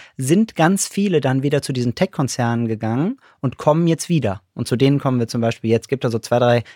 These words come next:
in Anführungsstrichen, relativ prominente Namen zumindest aus dieser Branche.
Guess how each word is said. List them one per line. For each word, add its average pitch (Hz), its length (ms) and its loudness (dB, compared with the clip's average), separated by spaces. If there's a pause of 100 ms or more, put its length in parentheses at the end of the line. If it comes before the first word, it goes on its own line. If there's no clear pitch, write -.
(120)
in 127 160 -2
Anführungsstrichen, 131 500 -2
relativ 127 260 0
prominente 131 600 2
Namen 120 260 0
zumindest 120 400 -4
aus 113 80 -6
dieser 107 240 -6
Branche. 113 400 -8